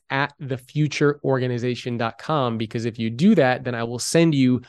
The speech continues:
five of the C E O interviews that I did, including with Jeff Immelt, former C E O of G E, Doug Parker from American Airlines, Penny Pennington, and several others.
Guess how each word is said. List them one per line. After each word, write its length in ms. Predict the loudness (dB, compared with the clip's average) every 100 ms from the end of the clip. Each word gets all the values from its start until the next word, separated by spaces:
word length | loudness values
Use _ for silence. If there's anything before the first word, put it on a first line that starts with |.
| _ _ _
five 400 | 0 2 0 0
of 140 | -4 -6
the 80 |
C 380 | -8 -6 -4 2
E 40 | 2
O 100 | 4
interviews 420 | 2 2 0 0
that 100 | -2
I 80 | -2
did, 420 | 0 0 0 -4 _ _ _ _ -14 -8
including 480 | -6 2 4 4 2
with 200 | 0 0
Jeff 260 | -2 -2
Immelt, 340 | -4 -2 -2 -2
former 180 | -2 -4
C 200 | -6 -4
E 40 |
O 40 |
of 60 | -4
G 140 | -4
E, 460 | -2 0 2 2 -2 _ -8
Doug 240 | -6 -2
Parker 280 | -2 0 -2
from 160 | -4
American 360 | -2 -2 -2 -2
Airlines, 560 | 0 2 2 2 -2 -6 _ _ _ _ -14
Penny 240 | -10 -2
Pennington, 520 | 4 4 6 6 4
and 160 | 2 -2
several 260 | 0 0
others. 400 | 0 0 -2 -4